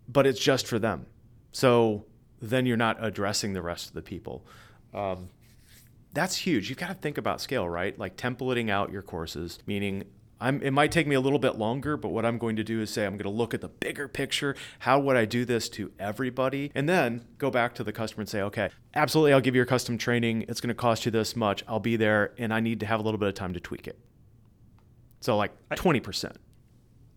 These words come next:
Speaker 2: I love, I love putting the, the price tag on it, too. That was a nice touch.
Speaker 1: <laughs> Well, custom training. So it's, I, I don't know how you feel about this, Adam, but in a lot of cases, when you're in a, in a team and you're early on,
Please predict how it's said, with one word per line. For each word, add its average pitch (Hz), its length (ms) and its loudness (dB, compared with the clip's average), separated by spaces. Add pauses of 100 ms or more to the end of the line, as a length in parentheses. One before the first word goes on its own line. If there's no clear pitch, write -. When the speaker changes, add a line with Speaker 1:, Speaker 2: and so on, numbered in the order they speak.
(120)
Speaker 2:
I 131 60 -2
love, 131 320 4
I 143 100 0
love 127 320 2
putting 113 460 0
the, 107 280 -4
the 104 100 -10
price 117 240 0
tag 98 220 -4
on 95 140 -8
it, 95 120 -14
too. 104 220 0
That 101 100 -4
was 101 100 -4
a 101 60 -4
nice 101 180 -6
touch. - 380 -6 (640)
Speaker 1:
<laughs> - 0 - (600)
Well, 127 460 4 (340)
custom 165 300 8
training. 131 440 4 (520)
So 139 280 6
it's, - 240 -4
I, 127 200 2
I 131 120 4
don't 143 120 6
know 131 140 6
how 127 120 6
you 120 160 4
feel 127 180 2
about 110 200 2
this, 110 200 -2
Adam, 107 360 0
but 110 120 -4
in 104 80 -4
a 110 40 0
lot 135 180 4
of 143 80 0
cases, 110 440 -2
when 107 140 -2
you're 120 180 2
in 110 60 2
a, 101 260 -2
in 107 60 -6
a 101 80 -4
team 101 260 -6
and 95 60 -4
you're 98 100 -4
early 95 260 -4
on, 104 360 -2